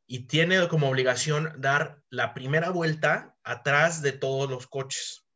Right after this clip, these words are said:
¿Por qué? Porque es cuando más probabilidades hay de tener un accidente fuerte, porque es cuando van más compactos.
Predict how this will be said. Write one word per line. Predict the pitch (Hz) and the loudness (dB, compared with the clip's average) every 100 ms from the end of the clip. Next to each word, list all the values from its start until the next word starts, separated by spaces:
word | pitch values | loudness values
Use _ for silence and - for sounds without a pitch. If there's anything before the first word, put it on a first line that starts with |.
| _ _ - - - _ _ _ - | _ _ -20 -20 -20 _ _ _ -8
¿Por | 113 117 | -6 0
qué? | 156 151 151 - - - _ _ - | 4 4 0 -18 -20 -20 _ _ -2
Porque | 143 143 | 0 2
es | 196 | 2
cuando | - 202 160 | 2 2 4
más | 160 160 | 2 2
probabilidades | 175 147 135 139 143 | 2 4 4 2 2
hay | 123 | -2
de | 131 | -2
tener | 131 117 | -2 -4
un | 123 | -2
accidente | 117 - 98 98 - | -2 -4 -8 -10 -10
fuerte, | 110 - 131 127 101 - _ - | -8 -2 -2 -2 -10 -14 _ -8
porque | 120 139 | -4 0
es | 156 | 0
cuando | 165 160 123 | 0 0 2
van | 123 131 | 2 2
más | 131 127 | 0 0
compactos. | - 127 - 143 - 101 - | -4 -6 0 0 0 -12 -16